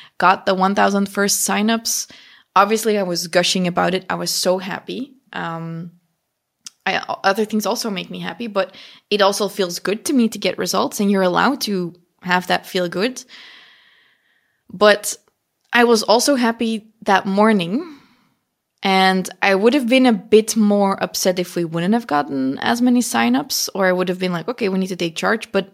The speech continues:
I already have that trust within myself that I can reach my goals. And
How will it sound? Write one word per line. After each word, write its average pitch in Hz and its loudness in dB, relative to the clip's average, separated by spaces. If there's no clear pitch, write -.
I 202 0
already 214 2
have 202 -2
that 196 -4
trust 185 -8
within 180 -8
myself 170 -8
that 180 -8
I 180 -6
can 175 -12
reach 170 -10
my 160 -8
goals. 262 -4
And 185 -2